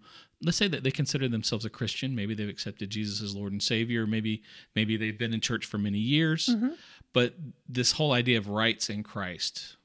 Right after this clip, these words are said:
Speaker 1: wh-, can you talk about that a little bit?
Speaker 2: Well, when, when Jesus, um, died on the cross and rose from the dead, he completely obliterated the devil's authority to work in your life. If you look back in, in, in history through the Bible,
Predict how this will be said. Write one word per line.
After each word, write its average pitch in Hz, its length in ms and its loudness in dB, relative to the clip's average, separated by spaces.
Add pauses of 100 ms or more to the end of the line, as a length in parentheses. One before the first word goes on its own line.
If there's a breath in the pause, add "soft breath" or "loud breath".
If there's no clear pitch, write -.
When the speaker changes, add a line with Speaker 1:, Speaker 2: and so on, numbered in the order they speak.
(120)
Speaker 1:
wh-, - 60 -10 (360)
can 151 160 0
you 185 120 0
talk 160 240 -2
about 135 180 -2
that 143 80 0
a - 20 -2
little 151 160 -2
bit? 165 200 -4 (480 loud breath)
Speaker 2:
Well, 294 280 4
when, 254 240 6
when 220 260 4
Jesus, 302 640 2
um, 214 580 2
died 226 200 4
on 233 120 2
the 226 80 2
cross 175 460 -8
and 180 220 -2
rose 214 240 6
from 254 140 0
the 247 80 4
dead, 165 360 -4 (360 loud breath)
he 220 300 2
completely 247 800 -2
obliterated 190 840 2 (260 soft breath)
the 190 80 2
devil's 202 380 4
authority 180 720 2
to - 220 -2
work 185 320 -2
in 190 240 0
your 175 180 0
life. 170 460 -4 (240 loud breath)
If - 180 -6
you 226 80 2
look 330 240 0
back 262 340 2
in, - 200 -4
in, 202 380 -2 (140)
in 196 280 2
history 226 400 0
through - 160 -2
the 208 80 2
Bible, 180 460 -2